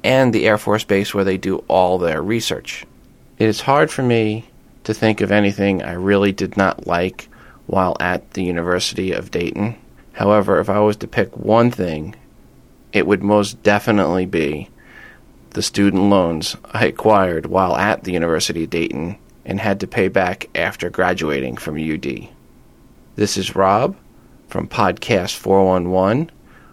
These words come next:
You can go to podcast four one one dot com to hear my show, where I interview other podcasters to find out what their shows are all about.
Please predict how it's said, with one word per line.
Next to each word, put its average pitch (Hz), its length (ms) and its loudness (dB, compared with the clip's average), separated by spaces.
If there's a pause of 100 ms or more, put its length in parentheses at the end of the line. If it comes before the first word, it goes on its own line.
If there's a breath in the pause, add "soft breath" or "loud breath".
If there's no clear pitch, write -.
You 107 120 -10
can 92 180 -4
go 92 180 4
to 82 80 0
podcast 98 840 -2
four 110 480 2
one 117 300 2
one 98 320 0
dot 92 300 -4
com 104 440 -2 (600 soft breath)
to 101 140 -4
hear 95 240 0
my 95 300 0
show, - 560 -4
where 95 260 0
I 101 220 0
interview 98 640 -2
other 101 260 0
podcasters 87 1040 -6 (340 loud breath)
to - 80 -6
find 95 260 0
out 90 240 -4
what 92 180 2
their 92 340 0
shows 78 400 -2
are 65 280 -6
all 67 220 -6
about. - 320 -8